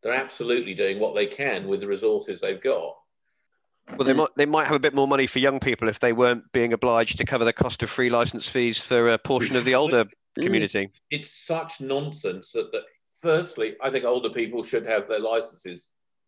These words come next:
Speaker 1: paid for by the government. <laughs> It's not the B B C's job to,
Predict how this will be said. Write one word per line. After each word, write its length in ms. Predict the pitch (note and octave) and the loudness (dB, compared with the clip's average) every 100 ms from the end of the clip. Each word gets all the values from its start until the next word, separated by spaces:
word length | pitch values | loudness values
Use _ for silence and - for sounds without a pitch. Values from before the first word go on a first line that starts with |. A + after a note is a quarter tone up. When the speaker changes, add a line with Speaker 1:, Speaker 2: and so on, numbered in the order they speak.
| - | -4
Speaker 1:
paid 240 | F#2+ F2+ | -4 -4
for 400 | E2+ E2 G#2 - - _ | -6 -4 -4 -6 -16 _
by 260 | A2+ A#2 B2 | -6 -2 0
the 120 | B2+ | 0
government. 520 | C3+ C#3+ D#3 G#2 E2+ - _ | -2 -2 -4 -8 -12 -16 _
<laughs> 160 | - - _ _ _ _ _ - - _ | -20 -20 _ _ _ _ _ -20 -20 _
It's 140 | D3+ E3+ | -4 0
not 140 | G3 | 0
the 80 | E3+ | 0
B 200 | D3+ D3 | -2 -2
B 80 | C3 | -2
C's 360 | C#3+ D#3 D3 | -2 -2 -2
job 320 | - G#2 F2+ | -2 -2 -2
to, 320 | - G2 F#2 | -4 -2 -2